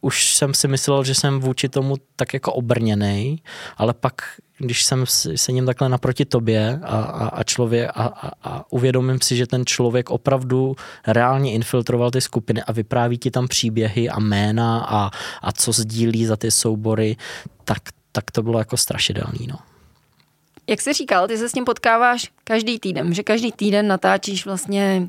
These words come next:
Speaker 2: jeden podcast na toto téma. Jak se s tím vyrovnáváš? Protože to je hrozně moc negativních informací. Tam vlastně,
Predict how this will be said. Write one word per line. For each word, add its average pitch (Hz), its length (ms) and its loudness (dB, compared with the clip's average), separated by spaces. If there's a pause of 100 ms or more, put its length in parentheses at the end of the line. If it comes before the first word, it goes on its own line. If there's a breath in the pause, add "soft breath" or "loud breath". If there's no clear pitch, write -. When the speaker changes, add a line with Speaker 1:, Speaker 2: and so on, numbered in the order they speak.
Speaker 2:
jeden 214 260 0
podcast 190 440 2
na 190 100 -2
toto 214 240 -4
téma. 185 340 0 (880 loud breath)
Jak 220 160 2
se 233 120 -2
s - 40 -6
tím 311 180 4
vyrovnáváš? 277 640 6
Protože 196 160 -2
to 226 80 2
je 240 140 6
hrozně 226 340 2
moc 262 220 -2
negativních 214 800 2
informací. 202 560 0
Tam 196 120 -2
vlastně, 226 380 -2